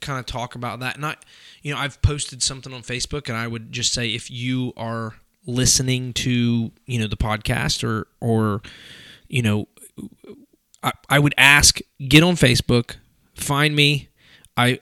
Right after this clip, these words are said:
I posted something. I asked the question, "What does Hope Rising mean to you personally?" Um, and, and I'm hoping to take some stories from that and, and kinda build something out of it. Um, I already ha-,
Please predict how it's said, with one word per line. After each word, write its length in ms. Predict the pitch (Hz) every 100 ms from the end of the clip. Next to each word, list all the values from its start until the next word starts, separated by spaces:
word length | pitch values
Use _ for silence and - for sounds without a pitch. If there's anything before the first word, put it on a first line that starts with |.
| -
I 120 | 123
posted 600 | - 143 151 - 143 127
something. 400 | - 135 131 131
I 120 | 117
asked 280 | - 127 -
the 80 | 135
question, 500 | - 123 120 - 123
"What 140 | 123 117
does 140 | 123
Hope 280 | - 127 127
Rising 560 | 104 113 117 113 113
mean 360 | 110 117 117 113
to 160 | - 110
you 500 | 104 107 95 87 - _ _
personally?" 560 | - 120 - 104 95 - _ - - - -
Um, 260 | 131 120 -
and, 220 | 135 143
and 120 | 135 135
I'm 140 | 147
hoping 320 | 131 185 190
to 80 | 147
take 260 | 120 135 -
some 140 | 127
stories 360 | - 131 139 131
from 160 | 123
that 240 | 117 117 -
and, 260 | 123 117 -
and 200 | 120 120
kinda 200 | 123 117
build 460 | 107 117 123 113 -
something 440 | - 117 104 117
out 200 | 117 104
of 100 | 104
it. 160 | 101 - - - - - -
Um, 400 | 117 107 101 104 _
I 80 | -
already 300 | 123 120 113
ha-, 160 | 104